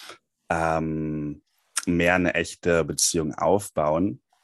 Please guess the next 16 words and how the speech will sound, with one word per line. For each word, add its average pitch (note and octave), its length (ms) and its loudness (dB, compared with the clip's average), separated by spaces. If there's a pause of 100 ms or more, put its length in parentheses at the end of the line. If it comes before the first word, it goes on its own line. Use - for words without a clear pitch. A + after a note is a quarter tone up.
(800)
also E2 200 -4
eine D#2+ 140 -2
viel, F#2+ 300 2
viel D#2 460 -2 (600)
tiefere F#2 440 0
Beziehung D2+ 360 -2
aufbauen, D#2+ 680 0 (680)
als E2 320 2
ich E2+ 140 -6
in D#2+ 120 -4
all D#2 280 -2
diese, D#2 400 -4
äh, D#2 300 0
Situationen D#2+ 560 -4
geschaut D2+ 420 -2
habe, D2+ 240 -4